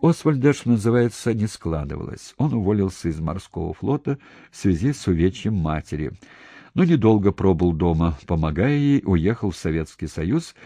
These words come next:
и попытался отказаться от американского гражданства. Когда его уведомили, что срок визы истекает и что через два часа он должен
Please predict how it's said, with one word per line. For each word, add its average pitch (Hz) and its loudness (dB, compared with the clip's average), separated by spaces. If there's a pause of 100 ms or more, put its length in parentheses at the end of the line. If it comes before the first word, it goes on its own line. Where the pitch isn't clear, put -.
(180)
и - -2
попытался 139 0
отказаться 110 -2
от - -2
американского 90 -2
гражданства. 78 -8 (460)
Когда 127 2
его 147 4
уведомили, 98 2
что - -2 (340)
срок 113 -2
визы 92 2
истекает 95 -2 (260)
и 90 4
что - -6
через 85 -4
два 90 -2
часа - -8
он 82 -2
должен 80 -4